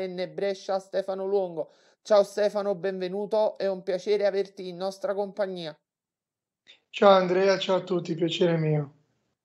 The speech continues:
Speaker 1: Stefano, inizio col chiederti quali sono stati i motivi che ti hanno spinto a lasciare la Prorecco e ad accettare l'offerta della N Brescia?
Speaker 2: Ma sicuramente, eh, avevo bisogno di,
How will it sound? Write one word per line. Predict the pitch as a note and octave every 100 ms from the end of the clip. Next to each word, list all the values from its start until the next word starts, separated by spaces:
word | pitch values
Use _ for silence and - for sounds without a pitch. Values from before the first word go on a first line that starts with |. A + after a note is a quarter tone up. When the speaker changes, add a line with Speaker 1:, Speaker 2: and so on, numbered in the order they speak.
| _ _ _ _
Speaker 1:
Stefano, | - D4 C4 A#3+ A3+
inizio | A3+ C4+ - C4+ B3+ -
col | - A3 G#3
chiederti | - G3 D#3 E3 - F3+ E3 - _ _
quali | C4 C4+
sono | C4 G#3+
stati | G3 - E3 D3+
i | D#3
motivi | D#3+ D#3+ E3 D#3 D#3
che | - F3
ti | F3+
hanno | F3+ F3+
spinto | F3 - F3+ E3+ E3+ E3+
a | - F3+
lasciare | F3 E3+ F#3+ F3 E3+ - -
la | E3 E3
Prorecco | D#3 E3 E3+ E3+ E3+ - F3 -
e |
ad | F3+
accettare | F3+ F3+ F#3 F#3 F3+ F3
l'offerta | F3 F3 F3 F3 E3+
della | E3+
N | E3 D#3+ D#3
Brescia? | - C#3+ C#3 - - _ _ _ _ _ _ - - - - -
Speaker 2:
Ma | - D4
sicuramente, | - F#3+ E3+ F3 F3 G3 G#3+ G#3+ A3 G#3+ G3+ G3+
eh, | A#3 F3+ F3
avevo | E3+ E3+ F3+ F3+ F3 E3+
bisogno | D#3 F3 D3+ F3+ F3 E3+ E3
di, | D#3 D#3 D#3+ D#3+ D#3 D#3 D3+ D3+